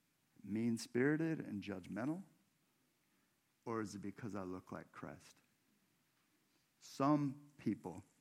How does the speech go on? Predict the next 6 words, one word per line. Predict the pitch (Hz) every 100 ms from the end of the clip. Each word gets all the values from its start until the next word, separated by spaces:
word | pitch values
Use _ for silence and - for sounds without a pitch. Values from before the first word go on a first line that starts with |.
| _
think | - 90 - - - - _ -
dumb, | 123 107 101 98 - -
mean-spirited, | 107 104 98 - 104 95 92 92 95
judgmental | 95 92 98 95 92 90 - _ _ _ _ _ _ _ _ _ _ _ _ _ _ _ _ _ _ _ _
is | 113 104 98
because | 95 98 - - - 135 123 107